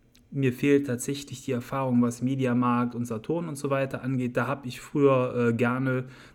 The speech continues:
die Konsolen vorbestellt, um die dort persönlich abzuholen. Was den Versandhandel angeht, bin ich da aber leider raus. Und, ähm, ja, man musste sich tatsächlich dann morgens um neun Uhr auf die Lauer legen.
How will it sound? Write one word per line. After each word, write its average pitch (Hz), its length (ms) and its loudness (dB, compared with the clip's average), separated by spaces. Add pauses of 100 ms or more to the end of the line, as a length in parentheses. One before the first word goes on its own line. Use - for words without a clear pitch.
(140)
die 135 40 -2
Konsolen 123 960 6
vorbestellt, 123 540 0
um 117 140 4
die 117 120 8
dort 113 220 2
persönlich 139 500 -2
abzuholen. 131 880 4
Was 120 200 -4
den 123 120 0
Versandhandel 120 640 0
angeht, 110 420 -2 (320)
bin 120 240 0
ich 110 240 -12
da 107 140 -6
aber 104 440 -6
leider 104 280 -4
raus. 123 360 -4 (1600)
Und, 117 380 4
ähm, 110 460 0
ja, 120 200 4
man 101 180 -2
musste 139 340 -4
sich 131 160 -4
tatsächlich 135 520 -6
dann 123 240 2
morgens 139 380 -2
um 123 120 0
neun 135 200 0
Uhr 123 80 -4
auf 113 100 -6
die - 100 -8
Lauer 107 300 -2
legen. 165 380 -4